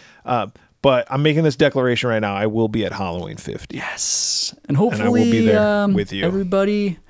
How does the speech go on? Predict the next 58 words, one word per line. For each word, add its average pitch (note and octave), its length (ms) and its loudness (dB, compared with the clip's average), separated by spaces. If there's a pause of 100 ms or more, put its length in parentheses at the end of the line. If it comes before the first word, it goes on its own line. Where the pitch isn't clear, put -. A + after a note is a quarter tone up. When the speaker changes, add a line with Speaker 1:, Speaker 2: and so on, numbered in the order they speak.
(160)
Speaker 2:
that - 100 -4
was F3 220 0
at F3+ 60 -6
this F#3+ 200 0
one G3 180 2
will F#3 100 2
still G3 200 0
be G3+ 140 2
around. G3+ 440 4 (140)
Speaker 1:
<laughs> - 20 0 (560)
Hopefully A#3+ 460 4
they F#3+ 140 2
will. D#3 280 4
I, G3 640 2
I'm F3+ 140 4
not C4 160 6
gonna D4 160 2
go A#3 140 4
balls E3+ 340 8
out C#3+ 220 8
though. F3 180 6
I'm D3 160 4
not D3 160 4
gonna D#3+ 160 4
be C3+ 140 4
like, A#2+ 260 4
"Ah, B2 140 4
I'm C3 80 2
gonna C3 160 2
get B2+ 100 4
a B2 60 2
mask D3+ 420 2
and B2+ 80 -4
get C3 100 2
all C3+ 120 6
these C3 100 2
people C#3+ 240 0
to C3+ 100 2
sign C3+ 300 0
it." B2+ 180 -4
I, - 260 -10 (220)
I'm C3+ 120 -2
not C3 160 4
gonna A#2+ 180 2
do A2 160 0
that. G2+ 220 -2
I'm F#3 100 4
gonna A3 140 6
go E3 340 6
just C#3 240 0
for B2 140 -2
the G#2 80 -2
f-, - 260 -18
fucking G#2 320 -4
fun F#2 240 -4
Speaker 2:
Yeah. C#3+ 120 -2
Speaker 1:
of - 80 -12
it. - 80 -18